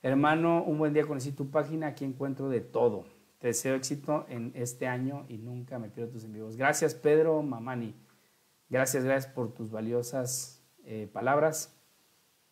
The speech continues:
¿Alguna otra pregunta? Porque nos vamos. Dice, "Súper, yo solo uso Lightroom". Pues empieza a usar Photoshop y tu foto va a cambiar. Le vas a dar un impulso. Lightroom es buenísimo. Quien lo, quien no lo use y sea fotógrafo está mal.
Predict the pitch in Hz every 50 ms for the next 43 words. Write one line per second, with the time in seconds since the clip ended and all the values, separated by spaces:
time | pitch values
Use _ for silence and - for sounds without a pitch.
0 | _ _ _ _ _ _ - 120 120 123 123 135 147 151 147 143 143 131 139 135
1 | 143 160 165 156 156 160 165 156 151 131 120 127 127 123 135 147 156 160 170 170
2 | 170 160 165 - - - - - _ _ _ _ - - 139 143 139 139 - 156
3 | 151 143 143 - - 165 156 147 - 160 143 135 131 131 135 123 127 - 156 147
4 | 143 143 143 139 135 139 143 131 127 131 131 117 110 107 107 - - - _ _
5 | _ _ _ _ _ - 127 123 131 127 131 151 156 151 180 165 151 175 165 -
6 | 135 117 - 147 165 180 - - - _ _ _ _ _ _ _ _ _ - 127
7 | 123 117 110 123 107 123 135 - 151 139 139 135 135 143 127 120 117 131 143 175
8 | 190 - - _ _ _ _ _ _ _ _ _ _ _ _ _ _ - 120 113
9 | 113 117 - 135 131 127 127 127 120 110 - - 143 139 135 170 170 165 - -
10 | 156 139 139 151 160 160 151 143 135 131 135 135 123 123 135 139 - 165 170 180
11 | 156 - - 131 127 123 117 117 117 - - 131 131 131 135 143 151 156 156 156
12 | 151 - 170 165 165 - - _ _ _ - 127 117 135 139 139 139 135 127 -
13 | 143 139 135 131 - 123 - - 131 120 117 123 151 175 190